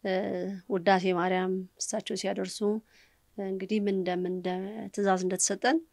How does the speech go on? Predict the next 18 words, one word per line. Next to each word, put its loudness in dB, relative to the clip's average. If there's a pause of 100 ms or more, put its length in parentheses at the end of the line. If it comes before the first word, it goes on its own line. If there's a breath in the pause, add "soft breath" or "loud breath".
(520)
የጸሎት -4
ውሃ 0
እንዲባረክላችሁ 0
ስትጠይቁ -6 (100)
«ቅዱስ -8
ገብርኤል 2
በብርሃነ -2
መስቀልህ -4
ባርክልን፣ 2 (520 loud breath)
ወላዲተ 4
አምላክ 4
እግዝእትነ 2
ማርያም 2
እፍ -6
በይበት» -2
ይባላል 0
ማለት -6
ነው። -4